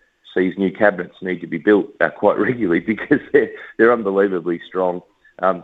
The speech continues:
they've got, uh, S V G, who is at the top of his game, uh, but they're beatable.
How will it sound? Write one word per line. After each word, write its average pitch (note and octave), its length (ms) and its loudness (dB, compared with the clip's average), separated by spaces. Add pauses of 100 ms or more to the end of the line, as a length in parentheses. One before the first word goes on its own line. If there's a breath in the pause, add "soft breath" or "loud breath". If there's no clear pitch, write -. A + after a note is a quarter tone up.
they've G2+ 200 2
got, - 340 0
uh, F2+ 260 -8
S F#2 140 -4 (100)
V E2+ 160 2
G, E2+ 260 2
who F2 120 2
is E2 100 0
at - 60 -6
the - 80 -10
top - 240 -4
of E2+ 80 -16
his D#2 200 -8
game, F2 320 2 (460 loud breath)
uh, A#2+ 120 4
but - 400 -6
they're A3 180 2
beatable. G#2+ 440 -2